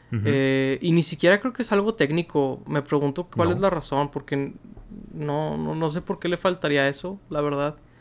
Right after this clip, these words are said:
Speaker 1: No.
Speaker 2: Eh, pero, digo, ojalá lo agreguen. Eh, por ahí sí tengo la observación,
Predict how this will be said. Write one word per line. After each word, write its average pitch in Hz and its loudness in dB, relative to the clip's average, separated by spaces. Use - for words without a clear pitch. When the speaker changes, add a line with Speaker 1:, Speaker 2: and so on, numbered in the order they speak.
Speaker 1:
No. 107 -4
Speaker 2:
Eh, 139 -4
pero, 143 4
digo, 156 4
ojalá 143 6
lo 147 6
agreguen. 147 0
Eh, 165 8
por 170 6
ahí 180 10
sí 208 0
tengo 233 2
la 233 4
observación, 160 2